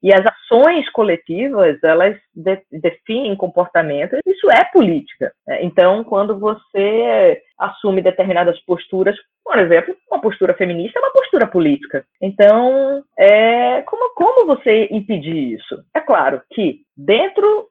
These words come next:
do limite legal e dentro da razoabilidade, é, ao meu ver, é um, relativamente saudável você manter coisas separadas. Mas a gente precisa reconhecer que essas coisas não são facilmente separáveis,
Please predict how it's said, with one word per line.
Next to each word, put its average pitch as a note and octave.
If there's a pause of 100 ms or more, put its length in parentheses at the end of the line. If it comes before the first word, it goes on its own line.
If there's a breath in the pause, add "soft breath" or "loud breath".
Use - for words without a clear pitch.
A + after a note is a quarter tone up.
(140)
do G3+
limite F#3
legal E3+ (140)
e E3
dentro G#3+
da G3
razoabilidade, F#3+ (280)
é, A#3
ao B3
meu E4+
ver, E3+ (200)
é -
um, - (220)
relativamente E4+
saudável D#3+
você G3+
manter B3
coisas D4
separadas. F#4 (240)
Mas G4 (360)
a D4+
gente A#3
precisa A3
reconhecer B3+
que B3
essas D4+
coisas C4+
não D4
são F#4+
facilmente A3
separáveis, C#3